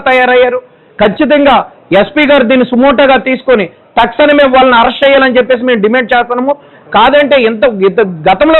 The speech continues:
కూడా ఇలాంటివే జరిగింది. ఏ, ఏ విధంగా అయినా సరే ఎవరైతే ఈ కారకులు ఉన్నారో, కారకులు ఇంకా విలేజ్లోనే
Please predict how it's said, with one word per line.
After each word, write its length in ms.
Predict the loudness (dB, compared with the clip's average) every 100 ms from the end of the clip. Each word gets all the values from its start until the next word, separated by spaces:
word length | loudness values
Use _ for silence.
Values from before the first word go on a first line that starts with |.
| 2
కూడా 120 | 2
ఇలాంటివే 320 | 0 2 2 2
జరిగింది. 360 | 0 0 -4 -6 -8 _ _ -2 2
ఏ, 20 | 2 2 2
ఏ 40 | 4 2
విధంగా 260 | 0 0 0
అయినా 140 | 0 0
సరే 160 | 0 0 -2 -12 -4 0
ఎవరైతే 380 | 2 2 2 0
ఈ 20 | 0
కారకులు 440 | 0 0 0 0
ఉన్నారో, 260 | 0 2 0 0
కారకులు 320 | 0 2 0
ఇంకా 300 | 0 0 2 0 0 -8 -6
విలేజ్లోనే 540 | -2 2 2 2 2